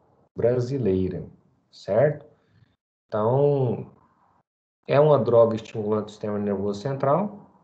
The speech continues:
certo? É um alcaloide, é, pra quem não,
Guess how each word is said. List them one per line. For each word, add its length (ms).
certo? 520
É 100
um 140
alcaloide, 960
é, 340
pra 180
quem 200
não, 480